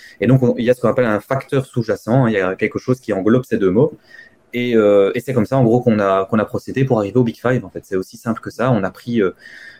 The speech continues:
alors, à l'époque, ils avaient pris je ne sais plus combien de mots, d'adjectifs du dictionnaire anglais. Euh, et ils avaient donc fait des analyses statistiques comme ça, en faisant passer les tests à des gens.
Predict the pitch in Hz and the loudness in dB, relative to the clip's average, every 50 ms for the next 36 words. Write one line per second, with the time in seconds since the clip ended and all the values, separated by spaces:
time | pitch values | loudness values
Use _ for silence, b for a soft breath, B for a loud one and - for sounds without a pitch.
0 | B B 101 101 98 101 95 95 - 117 120 - 101 95 98 95 - - 107 107 | B B 0 2 2 0 -2 -2 -2 -4 -4 -2 -2 -2 -2 -2 -4 -6 -8 -8
1 | 101 98 - - - - - - 101 101 101 107 104 104 101 98 101 104 113 123 | -8 -8 -12 -14 -18 -18 -12 -8 -8 -6 -4 -4 -2 -2 -2 -2 0 2 4 4
2 | 123 117 113 107 101 98 104 101 - - - 123 113 110 101 98 - - - - | 4 2 2 -2 -4 -6 -6 -12 -14 -12 -10 -10 -10 -10 -10 -14 -16 -18 -14 -8
3 | - 101 104 104 101 98 92 90 87 98 113 139 139 135 _ b b b b b | -6 -6 -4 -4 -4 -4 -4 -4 0 2 2 2 0 -2 _ b b b b b
4 | b b b b b b b 95 101 98 98 95 95 92 95 90 90 87 - 113 | b b b b b b b 0 2 4 4 4 4 4 4 4 4 2 2 0
5 | 104 107 - 107 95 101 101 104 101 98 - 104 - - 107 98 101 95 98 95 | -2 -2 0 0 0 2 2 0 0 -2 -2 -6 -6 -4 -4 -4 -4 -4 -4 -4
6 | 98 95 - - 101 - - - - - - 104 90 - - 117 123 120 110 101 | -4 -4 -6 -10 -12 -12 -14 -20 -20 -12 -8 -8 -6 -4 -2 0 0 0 0 0
7 | 101 98 - 98 - - 98 - 117 110 - 120 113 - - 98 95 92 90 - | -4 -4 -4 -6 -8 -8 -6 -4 -2 -2 -2 -2 -4 -4 -2 -2 -2 -2 -2 0
8 | 120 139 151 | 0 0 0